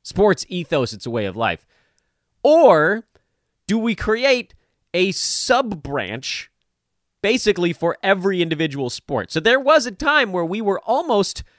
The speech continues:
a combination website, which would have been hoop dash ball dot com. There might have been, like, um, you know, uh, things that are, I'll take, uh,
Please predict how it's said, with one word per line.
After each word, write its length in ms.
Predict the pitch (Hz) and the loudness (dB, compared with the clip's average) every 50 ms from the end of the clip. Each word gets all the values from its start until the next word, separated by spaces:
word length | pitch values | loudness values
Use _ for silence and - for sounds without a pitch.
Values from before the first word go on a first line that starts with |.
| _ _ _ _ _ - | _ _ _ _ _ 0
a 140 | 175 180 151 | 0 0 0
combination 960 | _ - - - - 240 269 294 269 247 240 220 220 233 240 - - 202 180 | _ -4 -4 -2 0 0 0 0 2 0 0 2 0 -2 -2 -4 -6 -6 -6
website, 580 | 165 175 190 180 143 - - 110 90 78 87 - _ _ _ _ _ _ _ _ _ _ _ _ _ _ _ _ _ _ _ _ | -2 0 -2 -2 -2 -4 -6 -4 -4 -4 -6 -10 _ _ _ _ _ _ _ _ _ _ _ _ _ _ _ _ _ _ _ _
which 180 | - 147 147 - | -4 -2 0 0
would 100 | 175 170 | 0 2
have 40 | 151 | 2
been 160 | 151 139 143 | 2 2 2
hoop 180 | 180 214 156 | 2 0 0
dash 300 | - 180 156 160 156 - | -2 0 0 0 0 -2
ball 200 | - - 143 131 | -4 -6 -4 -4
dot 220 | 123 123 117 113 - | -2 -2 -2 -4 -4
com. 460 | - 110 95 90 85 87 113 131 131 _ _ _ _ _ _ _ _ _ _ _ _ _ | -8 -10 -8 -8 -8 -10 -12 -16 -18 _ _ _ _ _ _ _ _ _ _ _ _ _
There 140 | - 139 156 | -4 -4 0
might 100 | 165 165 | 0 0
have 60 | 165 | 0
been, 140 | 160 170 151 | 0 0 0
like, 380 | 147 135 120 113 - - - _ _ _ _ _ _ _ _ _ _ _ _ _ _ _ _ _ _ - - - - - - | -2 -2 -2 -4 -6 -12 -20 _ _ _ _ _ _ _ _ _ _ _ _ _ _ _ _ _ _ -20 -20 -20 -12 -6 -4
um, 840 | 123 120 113 107 107 104 101 98 95 92 90 87 82 87 76 67 _ _ _ _ _ _ _ _ _ _ _ _ _ _ _ _ _ | -2 0 0 0 0 -2 -2 -2 -2 -4 -4 -6 -8 -12 -20 -20 _ _ _ _ _ _ _ _ _ _ _ _ _ _ _ _ _
you 100 | - 117 | -10 -6
know, 460 | 123 123 120 107 92 - _ _ - 117 | -6 -6 -6 -6 -10 -20 _ _ -6 -6
uh, 500 | 113 107 95 92 95 95 92 98 95 90 90 92 _ - 87 - - - _ _ 92 _ _ _ _ - 104 - - | -4 -4 -6 -6 -6 -8 -8 -10 -10 -12 -14 -18 _ -20 -20 -20 -20 -20 _ _ _ _ _ _ _ -20 -20 -10 -6
things 220 | 160 151 131 117 | -4 -4 -4 -4
that 120 | 110 123 113 | -4 -4 -2
are, 240 | 110 107 101 95 85 - _ _ _ - | -2 -4 -6 -8 -12 -20 _ _ _ -4
I'll 100 | 123 143 | -2 0
take, 340 | 135 - 160 151 - - - | 2 2 0 0 0 -2 -4
uh, 340 | 131 123 117 113 113 110 | -2 0 0 0 -2 -4